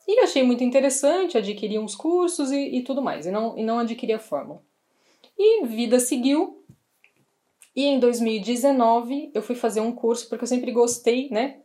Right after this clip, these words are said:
de, de estudar espiritualidade, energia e tudo mais. E fui fazer um curso com, com o expert que eu trabalho hoje, que é o Darcio Cavallini, né,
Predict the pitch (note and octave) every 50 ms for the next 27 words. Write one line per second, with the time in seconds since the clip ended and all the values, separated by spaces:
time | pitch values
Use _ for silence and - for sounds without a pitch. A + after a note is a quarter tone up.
0 | _ G3+ F3+ E3+ F3+ F#3 D#3+ D#3+ F#3 F#3+ - - F#3+ G3 F#3 F#3 - - F3 F3+
1 | F3+ - E3+ D#3+ D#3+ D#3+ F3 G3+ A3+ A#3 A3 G3+ E3+ F3+ F3+ F3+ F3 E3+ E3+ D#3
2 | D#3 E3 G3+ A3 A#3 A3 G3+ G3 - A3 G3 A3 G3 D3+ - - - - - -
3 | _ _ _ _ _ _ _ _ - A3+ A3 - C4 B3+ B3+ C4+ C4 B3+ C4+ C#4
4 | D4 C#4 - C4+ C4 C4 B3+ - - B3+ B3 - B3+ B3 A#3+ A#3+ A#3+ - A#3+ A#3+
5 | A#3+ A#3+ - - B3 A#3+ A#3 A#3+ - A#3 A#3+ B3+ A#3 A3+ A#3 A#3+ B3+ C4 A#3+ A3
6 | G#3+ G#3+ F#3+ F3+ - - F3+ F3+ F#3 F#3 F3 F3+ F#3 - G3+ - G#3+ G#3 A#3 B3
7 | A3+ G#3 E3+ E3+ D#3+ D#3 E3 F#3+